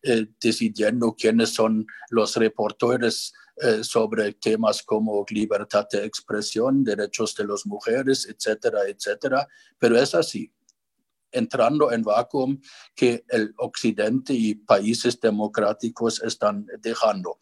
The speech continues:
Entonces, allá es necesario también, eh, un containment,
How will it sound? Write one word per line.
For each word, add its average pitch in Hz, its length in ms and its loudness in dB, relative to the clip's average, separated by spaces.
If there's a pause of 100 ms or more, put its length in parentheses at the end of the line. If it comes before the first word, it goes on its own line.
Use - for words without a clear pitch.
(200)
Entonces, 113 800 0
allá 110 480 2
es 117 240 -6
necesario 113 800 -4 (280)
también, 113 640 0 (100)
eh, 113 360 -10 (140)
un 107 440 -6
containment, 143 840 -2